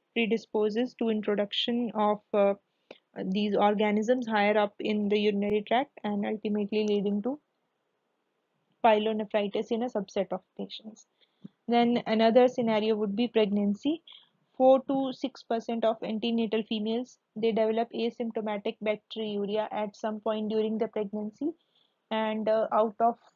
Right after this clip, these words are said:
these, twenty to forty percent will ultimately develop U T I if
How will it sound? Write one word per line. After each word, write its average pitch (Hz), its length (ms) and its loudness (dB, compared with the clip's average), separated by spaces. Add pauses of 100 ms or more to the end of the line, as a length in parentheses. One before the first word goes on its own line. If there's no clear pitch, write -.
these, 233 340 0 (220)
twenty 247 360 0
to 247 80 -6
forty 233 360 2
percent 240 540 -4 (380)
will 247 160 4
ultimately 233 640 2
develop 220 380 0
U 208 260 -2
T 220 140 0
I 269 200 2
if 233 140 0